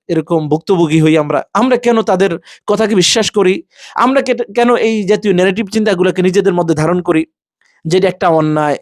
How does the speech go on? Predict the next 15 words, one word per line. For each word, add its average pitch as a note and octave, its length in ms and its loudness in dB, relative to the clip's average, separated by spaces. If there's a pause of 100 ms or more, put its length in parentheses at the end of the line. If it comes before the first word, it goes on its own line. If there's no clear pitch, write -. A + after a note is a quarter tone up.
সবার F#3 320 0
সামনে E3 320 -4
মানুষকে D#3 340 -2
হত্যা D#3+ 200 -2
করা D#3 140 -2
হয়েছে? C#3 300 -2 (760)
হ্যাঁ, D#3+ 160 0
ব্রিটিশ A#3 500 0
প্রবর্তিত G#3+ 520 0
আইন F3 260 0
আমাদের D#3+ 340 0
মাথাকে C#3+ 380 -6
নষ্ট F3+ 260 -6
করে E3+ 200 2
দিয়েছে, B2 340 -4